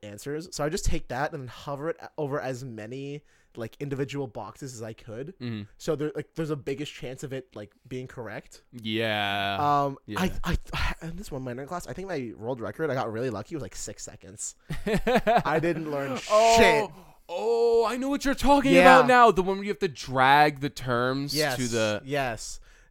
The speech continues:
Speaker 1: That shit was
Speaker 2: Oh my, who
Speaker 1: competitive.
Speaker 2: was using that to study? You were trying to get the high, 'cause it had leaderboards
Speaker 1: Yes.
Speaker 2: too. No, you were trying to get the high score.
Speaker 1: You're trying to get good R N G. That was me. I literally spent, like, thirty minutes one day instead of studying and
Speaker 2: <laughs> Yeah,
Speaker 1: just
Speaker 2: you
Speaker 1: like,
Speaker 2: just,
Speaker 1: "I'm going."
Speaker 2: <laughs> it's
Speaker 1: I,
Speaker 2: just
Speaker 1: I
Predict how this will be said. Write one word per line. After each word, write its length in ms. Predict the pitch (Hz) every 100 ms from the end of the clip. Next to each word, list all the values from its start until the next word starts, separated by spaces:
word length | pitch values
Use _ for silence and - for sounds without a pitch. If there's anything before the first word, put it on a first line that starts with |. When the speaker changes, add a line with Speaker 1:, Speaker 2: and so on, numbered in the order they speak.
| _
Speaker 1:
That 240 | 156 202 -
shit 160 | -
was 180 | 190 -
Speaker 2:
Oh 60 | 151 139 185 226
my, 160 | 185 160
who 40 |
Speaker 1:
competitive. 200 | 208 285
Speaker 2:
was 200 | 330 202
using 320 | 262 240 247
that 200 | 226 202
to 100 | 170
study? 500 | 156 - 202 165 - _ _ -
You 160 | 185
were 120 | 311 339
trying 360 | - 285 254
to 60 | 214
get 220 | 214 226
the 80 | 190
high, 140 | 196 190 _
'cause 160 | 202 190
it 60 |
had 180 | 208 214
leaderboards 600 | 165 254 302 180 135 135
Speaker 1:
Yes. 260 | 214 240 262
Speaker 2:
too. 480 | 311 - - - - _ _ _ _ -
No, 120 | 120
you 180 | 123 226
were 100 | 302
trying 240 | 247 247
to 40 | 214
get 160 | 196
the 120 | 190 165
high 220 | 175 156
score. 560 | - - 247 202 - - - - -
Speaker 1:
You're 100 | 175
trying 140 | 240
to 40 | 214
get 40 |
good 120 | 175 170
R 120 | 147
N 120 | 135
G. 240 | 131 139 123
That 100 | 151
was 160 | 135
me. 120 | 131 -
I 120 | 175
literally 260 | 196 185 214
spent, 140 | 208
like, 100 | 156
thirty 320 | - 151 139
minutes 280 | 127 120 -
one 140 | 117 113
day 200 | 107 107
instead 200 | 110 127
of 60 | -
studying 280 | - - 480
and 60 |
Speaker 2:
<laughs> 0 |
Yeah, 60 | 320
Speaker 1:
just 80 | 262
Speaker 2:
you 60 |
Speaker 1:
like, 120 | 330 339
Speaker 2:
just, 260 | 370 - - -
Speaker 1:
"I'm 160 | 160 139
going." 340 | 143 160 196
Speaker 2:
<laughs> 180 | 294 466
it's 180 | 349 330
Speaker 1:
I, 40 |
Speaker 2:
just 180 | 370
Speaker 1:
I 100 | 240